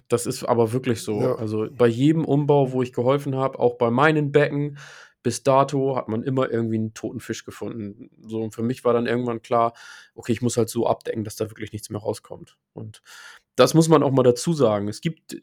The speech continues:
Speaker 1: ich glaub, genau dieses, dieses, ähm, Set von Red Sea oder da gibt's auch verschiedene andere Hersteller, die, die geben ja so ein, so ein Baukit mit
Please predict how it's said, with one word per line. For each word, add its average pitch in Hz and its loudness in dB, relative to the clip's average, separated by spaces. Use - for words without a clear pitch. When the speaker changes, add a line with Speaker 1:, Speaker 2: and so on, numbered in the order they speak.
Speaker 1:
ich - -8
glaub, 135 2
genau 143 6
dieses, 135 -4
dieses, 123 -8
ähm, 113 -4
Set - -2
von 120 -2
Red 120 8
Sea 165 0
oder 123 6
da 117 2
gibt's 120 -4
auch 120 -2
verschiedene 123 -4
andere 127 0
Hersteller, 123 2
die, 113 -8
die - -16
geben 127 -2
ja 123 2
so 120 -2
ein, 117 -2
so 117 -4
ein 113 -4
Baukit 151 0
mit 175 -4